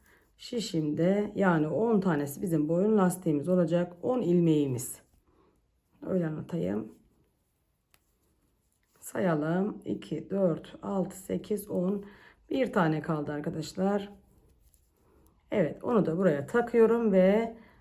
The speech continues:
bırakıyorum. Gördüğünüz gibi burayı da çıkarıyoruz. Burada da kesimimiz bitti ama... Burada bu kısmı öreceğiz arkadaşlar. Burası bizim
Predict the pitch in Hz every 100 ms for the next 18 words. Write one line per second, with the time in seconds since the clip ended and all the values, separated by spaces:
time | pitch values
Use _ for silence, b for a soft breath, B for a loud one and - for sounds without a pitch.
0 | _ - 214 175 - 165 196 185 190 180
1 | 165 156 147 196 202 202 175 147 143 -
2 | 214 214 202 196 208 220 220 - - _
3 | _ _ _ _ _ _ _ _ _ _
4 | _ _ _ _ _ _ _ _ _ _
5 | _ _ _ _ _ _ _ - 247 175
6 | 147 143 208 196 160 147 220 226 - 269
7 | - 233 196 170 233 320 - _ - _
8 | _ - _ _ _ _ b b b _
9 | 294 285 185 214 269 - - 123 - _
10 | - 302 240 196 214 262 208 196 170 156
11 | 160 151 170 165 247 240 233 208 185 175
12 | 180 233 -